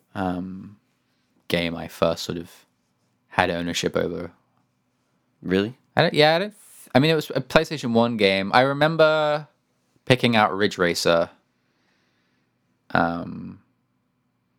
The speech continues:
Speaker 1: but I, I, but that was quite late into the PlayStation one when I got that. So I don't know. Tomb Raider was the game that I remember playing first, but I don't remember, like, what game I felt it was mine.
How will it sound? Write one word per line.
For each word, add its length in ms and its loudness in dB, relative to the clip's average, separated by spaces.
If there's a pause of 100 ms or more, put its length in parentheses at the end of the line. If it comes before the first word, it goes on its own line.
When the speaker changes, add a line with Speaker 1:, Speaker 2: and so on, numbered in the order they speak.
(500)
Speaker 1:
but 220 2
I, 100 2
I, 80 -6 (500)
but 120 0
that 160 4
was 100 -10
quite 240 -8
late 240 -2
into 260 -10
the 80 -2
PlayStation 500 -6
one 200 -8
when 100 -8
I 100 -8
got 240 -4
that. 300 -6 (320)
So 140 0
I 40 4
don't 120 -6
know. 220 -4 (1600)
Tomb 160 2
Raider 160 0
was 160 -12
the 60 -8
game 180 4
that 80 2
I 40 4
remember 220 -4
playing 300 0
first, 260 -4
but 100 4
I 40 6
don't 160 -2
remember, 300 0
like, 280 -8
what 140 -2
game 320 0
I 60 -12
felt 240 -2
it 80 -6
was 140 -10
mine. 400 -2